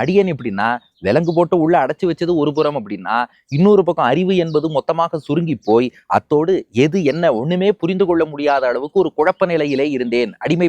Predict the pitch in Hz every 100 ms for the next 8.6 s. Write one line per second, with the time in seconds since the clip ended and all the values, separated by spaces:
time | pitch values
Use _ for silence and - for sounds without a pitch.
0 | - 156 156 151 139 143 139 135 123 127
1 | 139 123 113 107 107 117 139 147 131 135
2 | 131 123 139 _ _ 123 120 139 160 170
3 | 143 135 139 156 135 131 156 151 127 123
4 | 120 143 131 120 135 117 110 104 98 113
5 | - _ - 147 143 170 156 143 165 165
6 | - 165 170 170 147 156 165 175 151 165
7 | 160 160 160 139 139 139 120 117 151 -
8 | - - 110 104 117 196